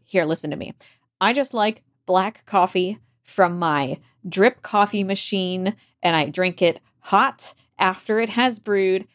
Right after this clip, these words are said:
and that is how I like my coffee. I don't want, <laughs>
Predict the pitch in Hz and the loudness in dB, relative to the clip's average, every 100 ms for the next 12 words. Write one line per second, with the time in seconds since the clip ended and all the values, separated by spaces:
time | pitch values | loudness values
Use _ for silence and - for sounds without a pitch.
0 | _ 196 180 170 156 170 175 180 170 160 | _ -4 0 2 2 0 -2 -2 0 2
1 | 147 147 156 156 143 147 - 90 - _ | 2 0 -8 0 2 2 -2 -8 -8 _
2 | - 175 202 226 220 - 196 202 - 226 | -4 -2 0 -2 -8 -6 0 0 0 -4
3 | - - - | -6 -8 -12